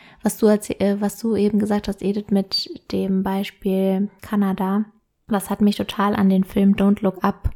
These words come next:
erinnert, falls ihr den schon gesehen habt. Der ist ja auch relativ aktuell, der kam ja an Weihnachten erst raus. Und da wird ja auch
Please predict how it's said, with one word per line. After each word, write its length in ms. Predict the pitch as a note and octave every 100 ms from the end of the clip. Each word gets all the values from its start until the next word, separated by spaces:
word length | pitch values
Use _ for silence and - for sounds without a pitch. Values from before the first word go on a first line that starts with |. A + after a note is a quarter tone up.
| - _ _
erinnert, 600 | - G3 F#3+ F#3+ F#3+ - -
falls 260 | G3+ F#3+
ihr 60 | F#3
den 240 | G3 F#3+
schon 200 | G3+ G3+
gesehen 460 | G3 F#3+ G3 G3 -
habt. 280 | G#3+ - - - - - - _
Der 80 | F#3+
ist 60 | F#3
ja 80 |
auch 120 | G3 -
relativ 380 | G3+ G3 G3
aktuell, 520 | - F#3+ - - G3 F#3+
der 100 | F#3+
kam 300 | - F#3+ F#3
ja 180 | F#3+
an 120 | F#3+ G3
Weihnachten 420 | G3 G#3 G#3 G3+
erst 300 | G3+ G3+ -
raus. 260 | G3+ A3 - _ _
Und 200 | G3 F#3+
da 160 | G3 G3
wird 160 | G3
ja 160 | G3+ -
auch 380 | G3 G3 -